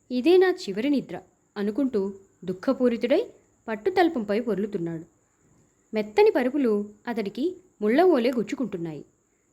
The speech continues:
సమీప రాజభవనాల నుండి ఆడవారి ఏడుపులు, పిల్లల ఏడుపులు వినిపిస్తున్నాయి. ఇంతటి సుఖమైన నగరాన్ని,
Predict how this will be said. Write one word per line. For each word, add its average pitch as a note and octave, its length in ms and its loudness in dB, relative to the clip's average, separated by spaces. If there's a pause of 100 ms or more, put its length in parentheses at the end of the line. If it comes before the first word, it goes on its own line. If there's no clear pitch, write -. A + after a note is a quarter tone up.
సమీప C4 440 0
రాజభవనాల C4 720 2
నుండి G#3 420 0 (380)
ఆడవారి G3+ 520 0
ఏడుపులు, F#3 480 -4 (320)
పిల్లల B3+ 240 2
ఏడుపులు G#3+ 460 2
వినిపిస్తున్నాయి. F3+ 680 -4 (560)
ఇంతటి F4+ 360 2
సుఖమైన C#4+ 500 2
నగరాన్ని, G#3 580 0